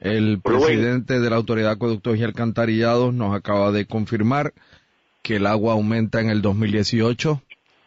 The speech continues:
Speaker 1: en el dos mil diecinueve, en el dos mil veinte, en el dos mil veintiuno, en el dos mil veintidós, en el dos mil veintitrés,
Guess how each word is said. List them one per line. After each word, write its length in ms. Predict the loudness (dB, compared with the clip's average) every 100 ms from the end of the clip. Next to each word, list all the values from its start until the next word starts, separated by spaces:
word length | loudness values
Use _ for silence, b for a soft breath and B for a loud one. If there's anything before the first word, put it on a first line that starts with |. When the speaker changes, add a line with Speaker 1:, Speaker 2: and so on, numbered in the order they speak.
| _ -8
Speaker 1:
en 180 | -4 -2
el 180 | -2 -2
dos 160 | -2
mil 160 | 0 0
diecinueve, 680 | 0 0 2 2 2 0 -4 _ _ _ _ -10
en 140 | -6 -4
el 160 | -2
dos 140 | 0 0
mil 220 | 0 -2
veinte, 720 | -2 0 0 -2 -4 -4 -6 _
en 180 | -8 -6
el 140 | -6 -4
dos 160 | -6
mil 180 | -4 -4
veintiuno, 720 | -2 -2 0 0 2 0 -4 b b b b
en 120 | -4
el 160 | -2 -2
dos 140 | -2
mil 220 | 0 0 0
veintidós, 680 | 0 0 0 0 0 -2 B B B -10
en 140 | -6 -4
el 140 | -4
dos 140 | -4
mil 180 | -2 -2
veintitrés, 680 | -2 -2 -2 -2 -2 -2